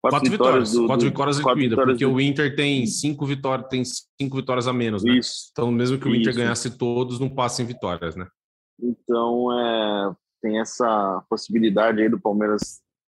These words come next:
Speaker 1: matar esse campeonato logo, mas é um jogo, os, falando do jogo de hoje, foi um jogo tranquilo, muito
Speaker 2: Uhum.
Speaker 1: tranquilo, parecia ritmo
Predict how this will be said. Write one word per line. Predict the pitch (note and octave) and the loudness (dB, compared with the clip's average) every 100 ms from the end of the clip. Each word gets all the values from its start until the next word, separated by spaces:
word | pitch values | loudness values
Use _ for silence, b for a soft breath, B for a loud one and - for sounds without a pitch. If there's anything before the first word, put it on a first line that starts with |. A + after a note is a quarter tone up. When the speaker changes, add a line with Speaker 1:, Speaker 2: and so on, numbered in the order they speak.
| _ _ _ | _ _ _
Speaker 1:
matar | G#2 G#2 - G#2+ A2 | 0 0 2 2 2
esse | G#2+ - | 2 -2
campeonato | G2+ F#2 G#2 G#2 F#2 | -4 0 0 0 0
logo, | G#2 G#2+ A2+ C#3 | 2 2 2 0
mas | C#3+ C#3 - - D2+ | 0 -2 -4 -14 -6
é | |
um | G#2 D3+ | -2 2
jogo, | D3+ D#3 C3 D#2+ - | 4 4 4 2 2
os, | B2 - | 0 0
falando | C#3 C#3+ D#3 | 0 4 4
do | C3+ | 4
jogo | D3+ D3+ | 2 2
de | C3 | 2
hoje, | D#3 E3+ | 2 0
foi | A3 | -2
um | G#3+ G#3 | 0 2
jogo | G#3 G#3+ G3+ F3 | 2 2 0 0
tranquilo, | G3+ A3 G3 D#3+ F3+ F#3+ B2 _ _ _ _ | 0 0 2 4 4 4 0 _ _ _ _
muito | B2 F#3 G2 | 2 4 2
Speaker 2:
Uhum. | |
Speaker 1:
tranquilo, | G2+ B2 - C3+ D#3+ | 0 0 2 2 2
parecia | D3+ C#3+ C3 D3+ D#3 | 2 0 2 2 4
ritmo | C3+ D#3+ - E3 D#3 D3+ C#3+ C3 G#2+ | 2 0 -2 0 0 2 2 2 -2